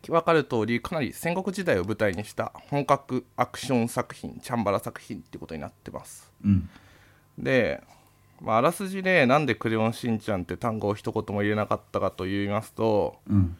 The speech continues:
Speaker 1: まあ、完全にこれは「吹雪丸」の映画だなって僕が見てて思ったからなんですけど、
Speaker 2: うん。
Speaker 1: どう、どうですかね、そこら辺。
Speaker 2: 吹雪丸の映画だった。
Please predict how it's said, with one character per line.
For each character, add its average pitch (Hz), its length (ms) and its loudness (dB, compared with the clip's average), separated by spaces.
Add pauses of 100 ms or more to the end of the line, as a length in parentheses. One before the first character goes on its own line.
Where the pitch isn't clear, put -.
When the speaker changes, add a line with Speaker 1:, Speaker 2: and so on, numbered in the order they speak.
(640)
Speaker 1:
ま 113 140 -2
あ、 110 40 0
完 147 280 0
全 147 200 0
に 147 100 0
こ 139 140 -2
れ 135 60 2
は 131 520 6
「吹 120 220 -4
雪 120 240 0
丸」 98 200 6
の 92 140 2
映 98 120 4
画 101 80 4
だ 101 120 4
な 117 120 6
っ 120 80 -2
て - 140 -8
僕 95 260 -4
が 98 140 -2
見 104 160 -4
て 92 100 -4
て - 100 -10
思 92 200 -2
っ - 40 -6
た - 180 -10
か - 100 -6
ら 65 100 -6
な 62 80 -10
ん - 20 -12
で - 140 -14
す - 100 -20
け - 120 -10
ど、 71 280 -8
Speaker 2:
う - 40 -2
ん。 95 220 4 (1900)
Speaker 1:
ど 117 200 -4
う、 69 60 -6
ど 139 140 -2
う - 40 -4
で 80 80 -6
す - 100 -18
か - 100 -8
ね、 69 240 -12 (120)
そ - 80 -20
こ - 100 -12
ら - 80 -8
辺。 - 220 -16 (3750)
Speaker 2:
吹 117 140 -2
雪 110 180 2
丸 101 160 8
の 90 140 0
映 92 140 2
画 92 100 4
だ 92 140 2
っ - 80 -14
た。 80 180 -6